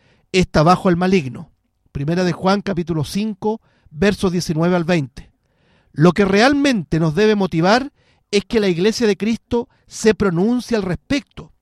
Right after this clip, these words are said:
La gran comisión que nuestro Señor y Salvador Jesucristo dejó a sus discípulos incluye aquel particular calificativo de sal de la tierra. Mateo capítulo cinco, verso trece. Y como tal,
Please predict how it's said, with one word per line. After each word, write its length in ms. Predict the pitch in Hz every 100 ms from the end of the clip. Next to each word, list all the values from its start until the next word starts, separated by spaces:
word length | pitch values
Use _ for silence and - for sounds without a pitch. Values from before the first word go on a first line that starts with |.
| _ _ _ _ _ -
La 160 | 131
gran 260 | 131 170 208
comisión 680 | - 214 202 - 220 143 - _ _ _
que 120 | - 147
nuestro 320 | 175 - 180
Señor 280 | 180 185 202
y 60 |
Salvador 440 | - 180 180 202 196
Jesucristo 580 | 190 180 170 202 -
dejó 420 | 185 165 208 196 - _ -
a 100 | 156
sus 180 | 175 156
discípulos 680 | 151 240 220 240 240 - - _ _ _ _
incluye 800 | - 185 165 - 214 240 240 240 -
aquel 380 | 175 160 202 214
particular 880 | - 180 - 190 175 165 208 247 269 _
calificativo 800 | 185 170 156 175 151 196 208 214
de 300 | 185 165 143 _ _ _
sal 560 | - - 190 214 233 220
de 80 |
la 100 | 214
tierra. 460 | 214 151 131 127 - _ _ _ _ _ _ _ -
Mateo 360 | 139 170 190
capítulo 400 | 175 170 160 151
cinco, 360 | - 180 180 170
verso 280 | 160 - 143
trece. 400 | 143 - - _ _ _ _ _ -
Y 120 | 147
como 340 | 180 160 156
tal, 340 | 220 269 311